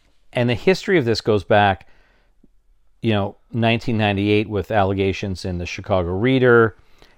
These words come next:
and then you know, other statements that came out afterward, and there were other people that once this one was exposed, um, came out with allegations. For example, December two thousand one,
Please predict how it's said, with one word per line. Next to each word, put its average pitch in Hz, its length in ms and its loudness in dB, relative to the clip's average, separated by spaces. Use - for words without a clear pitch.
and 92 540 -4
then 90 500 -4
you 113 140 -2
know, 95 200 -4
other 110 220 2
statements 104 520 -2
that 95 100 -8
came 95 260 -6
out 92 140 -4
afterward, 104 540 0
and 92 120 -6
there 98 80 -2
were 101 80 2
other 98 140 0
people 95 500 -8
that 120 80 -6
once 104 460 -6
this 117 240 -4
one 104 160 -4
was 87 160 -6
exposed, 110 680 2
um, 92 320 -4
came 104 180 -6
out 98 120 -2
with 95 120 -6
allegations. 95 640 -2
For - 140 -10
example, 98 320 -4
December 104 420 -2
two 101 140 -8
thousand 101 400 -4
one, 117 320 2